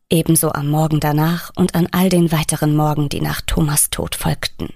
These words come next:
Ich wachte auf und war lebendiger denn je und voller Energie, die ich während der Zeit, in der ich Thomas pflegte, so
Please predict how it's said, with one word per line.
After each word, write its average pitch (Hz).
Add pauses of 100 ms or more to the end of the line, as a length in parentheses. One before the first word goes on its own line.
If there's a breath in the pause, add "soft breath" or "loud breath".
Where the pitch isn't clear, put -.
(400)
Ich -
wachte 170
auf 170
und 160
war 156
lebendiger 156
denn 143
je 147 (520 loud breath)
und 165
voller 185
Energie, 165
die 123
ich -
während 156
der 156
Zeit, 160
in 160
der 156
ich -
Thomas 160
pflegte, 160
so 156